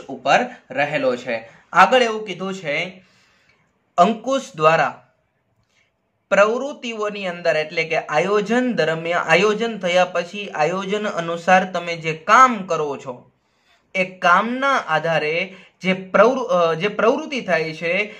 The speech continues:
એ પ્રવૃત્તિની અંદર રહી ગયેલા જે કોઈ પણ વિચલન છે, જે કોઈ પણ ભૂલ છે, ખામી છે, એને શોધી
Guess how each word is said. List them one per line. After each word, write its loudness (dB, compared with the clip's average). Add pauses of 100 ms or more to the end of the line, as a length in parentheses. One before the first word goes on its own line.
(160)
એ 6
પ્રવૃત્તિની -2
અંદર -2
રહી -2
ગયેલા 2
જે -6
કોઈ -4
પણ -4
વિચલન -2
છે, -6 (240)
જે -2
કોઈ 0
પણ -2
ભૂલ 2
છે, -6 (220)
ખામી 0
છે, -8 (180)
એને -6
શોધી 2